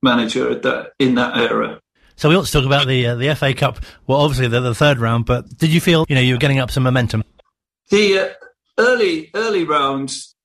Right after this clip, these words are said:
Speaker 1: yeah. So, I mean, individuals, I mean, I think in one game, Paul Birdseye saw, scored a tremendous goal.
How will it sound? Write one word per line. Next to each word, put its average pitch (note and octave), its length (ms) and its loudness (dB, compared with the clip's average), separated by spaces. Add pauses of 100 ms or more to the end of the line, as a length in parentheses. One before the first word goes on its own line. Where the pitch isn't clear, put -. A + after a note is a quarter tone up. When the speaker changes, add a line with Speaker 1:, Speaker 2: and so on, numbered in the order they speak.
Speaker 1:
yeah. C#3 240 0
So, E3 360 -2
I E3+ 120 0
mean, F3+ 120 -2
individuals, C#3+ 1400 -4
I C#3 80 0
mean, D3 180 -4
I D3+ 80 -2
think D3+ 480 -4
in D3+ 160 -2
one D#3 220 0
game, B2+ 260 -2
Paul D3 300 -2
Birdseye C3 500 -4
saw, C3+ 460 -4
scored B2+ 420 0
a B2+ 160 -4
tremendous C3+ 720 -2
goal. A#2+ 480 -2